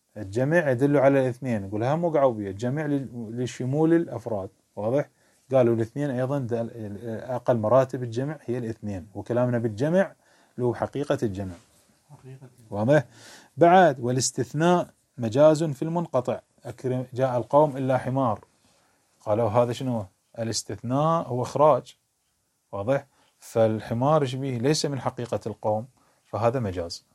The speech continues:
Speaker 1: استثناء مجازي. واضح إن شاء الله؟ أقول هذا أصلًا كلامنا أصلًا مو في لفظة الاستثناء، كلامنا في من؟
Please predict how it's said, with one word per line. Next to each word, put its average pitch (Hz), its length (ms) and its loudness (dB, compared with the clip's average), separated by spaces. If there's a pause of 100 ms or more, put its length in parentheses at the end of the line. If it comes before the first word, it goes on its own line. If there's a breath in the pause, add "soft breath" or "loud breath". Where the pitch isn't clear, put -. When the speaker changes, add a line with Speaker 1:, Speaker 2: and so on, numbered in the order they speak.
Speaker 1:
استثناء 113 380 -12
مجازي. 87 420 -14 (840)
واضح 95 140 -6
إن 92 60 -6
شاء 104 160 -2
الله؟ 139 180 2 (640 soft breath)
أقول 98 220 -4
هذا 117 260 4
أصلًا 123 260 -4 (200)
كلامنا 139 520 -4
أصلًا 117 220 -6
مو 135 200 0
في 147 180 -2
لفظة 139 360 0
الاستثناء، 98 640 -10
كلامنا 147 300 -8
في 135 140 -12
من؟ 151 160 -8